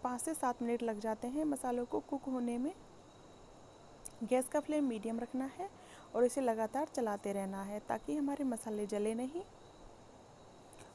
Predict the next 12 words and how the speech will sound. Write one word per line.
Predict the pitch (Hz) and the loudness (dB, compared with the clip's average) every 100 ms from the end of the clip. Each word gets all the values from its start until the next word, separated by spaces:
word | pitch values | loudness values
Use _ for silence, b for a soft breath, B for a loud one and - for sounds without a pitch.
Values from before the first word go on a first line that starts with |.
| - | 4
ऑयल | 240 254 | 6 6
को | 247 285 | 2 0
रिलीज | 269 269 311 | 2 2 2
होने | 269 226 226 | 0 -2 -2
तक | 254 | -2
मसालों | 233 220 226 214 220 | -2 0 0 0 -2
को | 349 415 - B B B - | -4 -4 -6 B B B -4
कुक | - 262 | -2 0
कर | 240 | 0
लेना | 214 196 190 | 2 0 -2
है | 185 190 | -4 -4
हमें। | 190 190 190 | -4 -6 -6